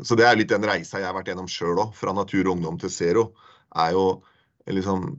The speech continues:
å starte med en sånn veldig sånn pliktbasert, eh, «dette må vi gjøre for kloden trenger det»,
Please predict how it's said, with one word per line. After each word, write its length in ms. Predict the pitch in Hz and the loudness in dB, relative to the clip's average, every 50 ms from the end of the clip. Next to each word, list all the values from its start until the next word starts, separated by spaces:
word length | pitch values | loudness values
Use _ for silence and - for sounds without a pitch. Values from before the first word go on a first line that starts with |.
| - - | -10 -8
å 80 | 98 | -8
starte 440 | - - - 110 - 147 - - - | -6 0 2 4 4 4 2 -2 -6
med 160 | - 85 82 82 | -8 -6 -6 -6
en 120 | 95 95 90 | -8 -6 -6
sånn 440 | 95 87 90 90 87 82 82 90 87 | -6 -6 -6 -6 -6 -6 -6 -4 -2
veldig 240 | 92 87 82 90 90 | -2 0 0 0 0
sånn 160 | 95 92 90 | -2 -2 -2
pliktbasert, 760 | - - 85 - - _ - 90 85 - - 90 90 - - - | -4 -6 -6 -6 -8 _ 0 0 0 2 2 0 0 0 2 4
eh, 120 | 95 92 90 | 4 4 4
«dette 260 | 92 90 - 95 95 | 2 0 0 0 0
må 140 | 90 87 85 | 0 2 2
vi 120 | 87 92 90 | 2 4 4
gjøre 200 | 82 78 80 82 - | 4 2 2 0 -2
for 120 | 92 87 | -4 0
kloden 300 | - 92 85 - 85 85 | 0 2 2 2 2 0
trenger 360 | 82 85 82 80 82 92 117 | 2 2 0 0 2 2 2
det», 60 | 143 | 2